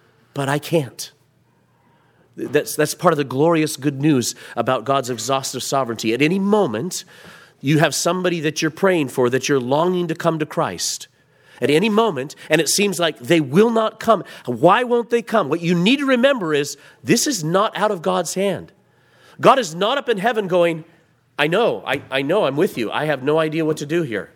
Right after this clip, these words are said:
This is com-, this is completely out of my hands." You see, it's, it's really good news because, and it drives us, it drives us to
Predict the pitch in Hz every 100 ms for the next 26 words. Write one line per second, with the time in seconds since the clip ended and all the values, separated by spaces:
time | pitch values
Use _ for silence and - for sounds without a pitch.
0 | - 143 123 - 113 117 _ _ - 180
1 | 175 - 135 151 160 160 143 143 139 151
2 | 107 - - _ _ _ _ _ _ _
3 | _ _ _ _ _ - 196 170 165 -
4 | - 151 - - 151 113 123 214 240 175
5 | 117 147 120 156 196 85 - - - _
6 | _ _ _ _ _ _ - 139 151 147
7 | 156 147 123 127 160 214 254 190 123 110
8 | 101 - 123 135 175 233 165 156 - _
9 | - - 156